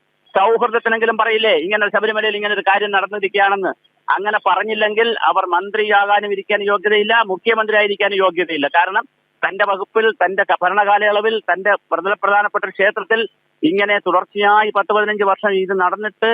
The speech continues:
ആരും പറഞ്ഞില്ല, ആരും അറിഞ്ഞില്ല, രഹസ്യമായിട്ടോ പരസ്യമായിട്ടോ നുണ പറഞ്ഞ രൂപത്തിൽ, അങ്ങനെയുണ്ട് നമ്മൾ പറയും.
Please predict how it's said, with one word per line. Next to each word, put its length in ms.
ആരും 560
പറഞ്ഞില്ല, 580
ആരും 420
അറിഞ്ഞില്ല, 400
രഹസ്യമായിട്ടോ 800
പരസ്യമായിട്ടോ 580
നുണ 260
പറഞ്ഞ 320
രൂപത്തിൽ, 340
അങ്ങനെയുണ്ട് 400
നമ്മൾ 160
പറയും. 260